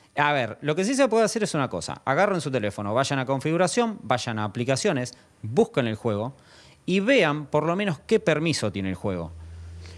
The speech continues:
Quizás le pueden, o sea, a ver, si un juego que solamente sirve para jugar te, te está pidiendo que le des la, tu lista de contactos,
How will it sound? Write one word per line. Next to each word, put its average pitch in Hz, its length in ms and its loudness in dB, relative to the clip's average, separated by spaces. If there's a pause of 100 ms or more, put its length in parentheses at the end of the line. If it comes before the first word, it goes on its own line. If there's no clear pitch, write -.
(120)
Quizás 240 580 2 (180)
le 143 180 4
pueden, 196 520 4 (360)
o 131 100 2
sea, 120 300 2
a 139 120 4
ver, 123 260 0 (240)
si - 220 0
un 269 100 2
juego 110 500 0 (100)
que 131 120 0
solamente 185 520 2
sirve 170 260 2
para 127 240 2
jugar 98 500 -4 (800)
te, 165 140 4
te 135 200 -2
está 214 240 2
pidiendo 127 520 2
que 160 120 2
le 165 120 4
des 120 340 0
la, 143 300 -2
tu 196 120 6
lista 214 260 4
de 185 100 6
contactos, 104 720 -2